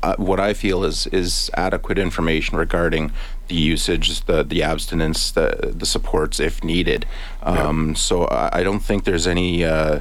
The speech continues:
Speaker 1: any real concerns for a member with twenty years service or, or two months service as to uh,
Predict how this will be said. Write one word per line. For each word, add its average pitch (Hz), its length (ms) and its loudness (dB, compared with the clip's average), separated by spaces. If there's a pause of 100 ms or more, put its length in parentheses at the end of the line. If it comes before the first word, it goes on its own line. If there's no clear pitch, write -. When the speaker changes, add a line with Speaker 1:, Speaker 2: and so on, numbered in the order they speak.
(320)
Speaker 1:
any 87 160 2
real 85 180 2
concerns 90 480 0
for 90 140 0
a 82 40 2
member 80 460 2 (460)
with - 120 2
twenty 101 280 0
years 101 180 2
service 107 540 0 (240)
or, 82 500 2
or 78 120 0
two - 180 0
months 95 240 0
service 80 420 2
as 78 200 2
to 76 340 0 (520)
uh, 76 160 0